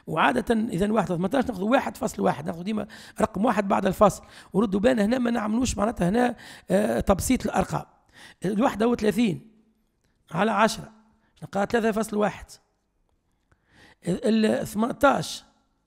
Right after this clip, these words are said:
على عشرة نلقاها تساوي ثلاث-، آه، واحد فاصل ثمانية. يعني أنا تو عندي هذايا طوله ستة فاصل سبعة، هذا طوله واحد فاصل واحد، واحد فاصل واحد،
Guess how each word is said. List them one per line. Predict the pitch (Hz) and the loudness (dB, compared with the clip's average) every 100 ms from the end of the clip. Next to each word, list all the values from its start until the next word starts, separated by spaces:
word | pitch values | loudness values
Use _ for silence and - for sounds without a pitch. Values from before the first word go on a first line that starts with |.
| _ - | _ -4
على | 165 208 | 0 2
عشرة | 202 214 - - _ _ _ _ _ _ _ _ _ | 0 -2 -4 -14 _ _ _ _ _ _ _ _ _
نلقاها | - 196 190 196 | -6 -2 0 0
تساوي | - 226 247 247 - _ _ _ - | -2 0 0 -4 -10 _ _ _ -4
ثلاث-، | 233 208 240 | -2 -2 -4
آه، | 202 202 | -6 -2
واحد | 196 240 208 | 0 0 0
فاصل | - 220 208 | -2 -2 -2
ثمانية. | 202 202 160 - _ _ _ _ _ _ - - | 0 0 0 -6 _ _ _ _ _ _ -20 -6
يعني | 170 190 208 - 269 | 0 2 2 2 2
أنا | 226 | 2
تو | 233 202 | 0 0
عندي | 226 170 165 | 0 0 0
هذايا | 208 214 165 - - _ _ | 2 2 0 -6 -20 _ _
طوله | 220 214 | -4 -4
ستة | 214 - | -4 -6
فاصل | 196 185 | -4 -4
سبعة، | - 220 247 - - - - - | 0 0 0 -4 -10 -20 -20 -8
هذا | 180 233 | -2 0
طوله | 240 247 | 0 2
واحد | 247 - - | 2 2 0
فاصل | - 202 - | 0 0 0
واحد، | 208 214 185 | 0 0 -2
واحد | 220 170 | -4 -4
فاصل | 196 180 175 | -4 -4 -2
واحد، | 196 185 | -2 -2